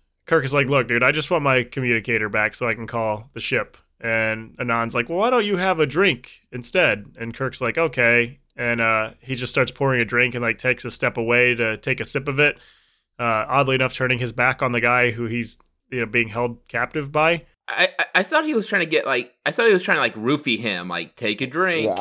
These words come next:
Speaker 3: I'm letting it go,
Speaker 1: Yeah.
Speaker 3: Kirk, but you just as bad as the dumb, the dumb security I've been dealing with all these episodes. That's a bad
Speaker 1: Yeah.
Speaker 3: move, Kirk. I know you're Superman and all, but it's still a bad move.
Speaker 1: Yeah, I, I also thought he was, like, trying to poison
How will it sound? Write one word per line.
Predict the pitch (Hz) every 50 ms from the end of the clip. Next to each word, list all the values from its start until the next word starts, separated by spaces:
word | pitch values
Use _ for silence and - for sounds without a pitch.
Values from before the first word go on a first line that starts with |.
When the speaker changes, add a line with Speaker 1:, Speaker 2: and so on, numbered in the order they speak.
| 110
Speaker 3:
I'm | 127 131 135
letting | 139 143 147 160 156 139
it | 139 120 110
go, | 110 -
Speaker 1:
Yeah. | 156 120 101
Speaker 3:
Kirk, | - - 143 147 135 - - _ _ _ -
but | 98 127
you | 135 135 135
just | 120 147 131 113
as | 120
bad | 123 135 127 127
as | 127
the | 120 120
dumb, | 110 107 135 135 131 110 90
the | 110 123 127
dumb | 123 131 135 131
security | - 131 120 - 151 151 143 135 127
I've | 120 117
been | 117 120
dealing | 117 117 117 117
with | 117 110 98
all | 110 107 113
these | 117 110 104
episodes. | 113 101 101 98 107 98 92 87 78 - - - _ _ _ _ _ _ _ _ -
That's | - - -
a | 143
bad | 135 139 131 127
Speaker 1:
Yeah. | 135 135
Speaker 3:
move, | 139 131 120 -
Kirk. | 120 110 104 95 - - _ _ _ _ _ _ _ _ _ -
I | -
know | 117 131
you're | 135 135
Superman | - - 156 139 131 123 117 110 110
and | 107 107
all, | 101 101 104 107 - _ _ _ _ _ _ _
but | - 110
it's | 110 98
still | - 123 120
a | 117
bad | 113 113 110 104 104
move. | 107 98 90 87 - - - _ _ -
Speaker 1:
Yeah, | 165 160 131
I, | 131 147 170 190 196 180 190
I | 202
also | 202 208 202 - 175 151
thought | 143 - 143 120 117
he | 123 135
was, | 135 127 117
like, | 135 131 123
trying | - 143 135 127
to | 123 117
poison | - - - 139 135 127 120 127 120 120 113 120 -